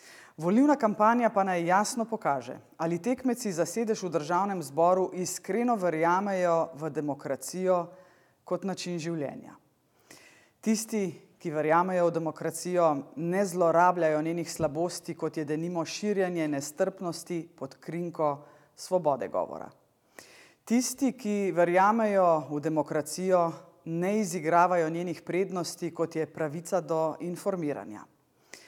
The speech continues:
Prav neselektivno informiranje volivcev je ključ do poštenih volitev. Namerno potvarjanje dejstev, zavajanje, dezinformacije, vpletenost tujih držav v volitve, financiranje od zunaj,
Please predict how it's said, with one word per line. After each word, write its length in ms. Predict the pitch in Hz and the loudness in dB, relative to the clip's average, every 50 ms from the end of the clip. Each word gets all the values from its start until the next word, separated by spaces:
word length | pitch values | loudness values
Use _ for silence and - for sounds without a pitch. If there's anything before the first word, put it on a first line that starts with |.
| - - - - - _ _ _ _ _ | -20 -20 -20 -20 -20 _ _ _ _ _
Prav 360 | - 190 185 185 180 175 156 156 | 4 8 10 10 10 10 6 4
neselektivno 880 | 170 185 202 220 - - 247 226 - - - 220 220 226 226 214 202 175 | 2 2 2 2 2 0 0 0 -2 -2 -4 -2 0 2 2 2 0 0
informiranje 720 | 175 175 165 - 165 165 165 175 190 202 208 202 185 170 | -2 -4 -4 -4 -4 -4 -2 0 0 2 2 2 0 -2
volivcev 640 | 156 160 160 170 185 202 190 - - 196 180 165 160 | -2 -2 -2 -2 -4 -4 -4 -4 0 0 2 2 2
je 360 | 156 151 147 143 139 147 - | 0 2 0 0 0 -2 -10
ključ 460 | - - - 180 190 196 208 202 - - - - - - - - _ _ _ _ | -16 -12 -6 -4 -2 -2 -4 -4 -8 -10 -10 -12 -14 -16 -18 -20 _ _ _ _
do 120 | - - 156 | -10 -8 -8
poštenih 680 | - - 165 - - - 160 143 135 127 147 - - | -8 -8 -10 -10 -4 -2 -2 -2 0 -4 -8 -12 -10
volitev. 420 | 127 117 87 - - - - - - - _ _ _ _ _ _ _ _ _ - - - - - _ - _ _ _ _ _ _ | -10 -10 -10 -10 -14 -14 -14 -14 -14 -16 _ _ _ _ _ _ _ _ _ -20 -20 -20 -20 -20 _ -20 _ _ _ _ _ _
Namerno 460 | - 151 156 156 160 165 185 196 202 190 | -8 -6 -2 2 4 4 4 4 0 -2
potvarjanje 720 | 202 190 - - 180 180 185 190 190 185 185 180 170 170 | -2 -4 0 4 4 4 6 4 2 0 -2 -4 -4 0
dejstev, 540 | 170 170 170 175 170 - - - 190 190 202 190 - - - _ | 2 2 2 2 -2 -4 -2 0 0 0 -2 -6 -12 -20 -20 _
zavajanje, 760 | - 120 127 135 127 127 131 139 147 151 156 160 160 160 165 165 156 - _ _ _ - | -14 -8 -6 -2 0 2 4 4 4 2 0 -2 -4 -4 -4 -6 -8 -14 _ _ _ -16
dezinformacije, 1120 | - 147 147 156 147 170 165 151 - 170 156 160 151 151 156 156 - 165 156 147 143 143 143 - - - _ _ _ _ _ | -2 0 0 0 0 -2 -6 -6 -6 -6 -4 -2 -2 -2 -2 -4 -4 -4 -4 -4 -4 -6 -8 -14 -20 -20 _ _ _ _ _
vpletenost 720 | 175 165 196 190 185 190 208 214 226 240 226 220 - - | -6 0 2 2 4 6 4 4 4 2 0 0 -2 -4
tujih 280 | - 247 262 254 240 190 | -2 2 2 2 2 2
držav 400 | 196 196 185 170 196 202 214 226 | 0 0 2 6 8 8 8 8
v 60 | 214 | 8
volitve, 520 | 180 180 180 185 208 196 - 202 202 185 170 | 4 0 0 -2 -4 -6 0 4 4 4 4
financiranje 720 | - - 180 170 165 156 - - 208 208 208 208 202 185 175 | 2 -4 -2 -2 -2 -2 -2 -2 0 0 2 0 0 -2 -2
od 180 | 160 156 147 | -4 -4 -4
zunaj, 380 | 135 185 196 190 190 185 180 | -6 -6 -4 -2 -2 -2 -2